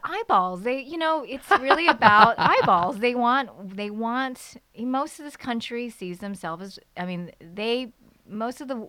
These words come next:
Speaker 1: the white demographic, I mean, they are the majority. So what do they wanna see on T V? They, you know, they don't wanna see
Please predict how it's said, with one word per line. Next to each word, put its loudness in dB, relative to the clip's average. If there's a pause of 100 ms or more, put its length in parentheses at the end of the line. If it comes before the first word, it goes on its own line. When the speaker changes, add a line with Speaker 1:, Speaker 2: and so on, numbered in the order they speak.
(120)
Speaker 1:
the -8
white -6 (260)
demographic, -6
I -12
mean, -4 (260)
they -6
are 2
the -4
majority. 0
So -6
what -4
do -2
they 0
wanna 0
see -8
on -2
T -8
V? -10
They, -14
you -10
know, -6 (140)
they -4
don't -4
wanna -4
see -10